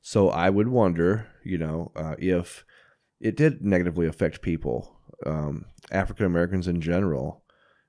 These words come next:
who, uh, would look at that and be like, "Well, you know, that's just a slap in the face," you know, and probably undoubtedly some rich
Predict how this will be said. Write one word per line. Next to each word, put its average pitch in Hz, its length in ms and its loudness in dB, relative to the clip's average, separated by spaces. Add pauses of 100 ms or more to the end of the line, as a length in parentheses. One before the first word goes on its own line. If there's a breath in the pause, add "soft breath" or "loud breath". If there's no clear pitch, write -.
who, 92 600 4
uh, 80 300 -4
would 92 240 -2
look 90 180 -2
at 92 80 -2
that 85 240 0
and 85 100 -2
be 90 120 -2
like, 85 260 -4
"Well, 85 160 0
you 85 80 -4
know, 98 80 -2
that's 107 220 -2
just - 240 -6
a - 20 -4
slap 120 320 -2
in 110 60 -4
the 90 80 0
face," - 560 -4 (100)
you - 80 -6
know, 76 260 -4 (540 soft breath)
and 80 400 -4 (220)
probably 113 300 2
undoubtedly 104 500 4
some 98 760 2
rich 98 400 0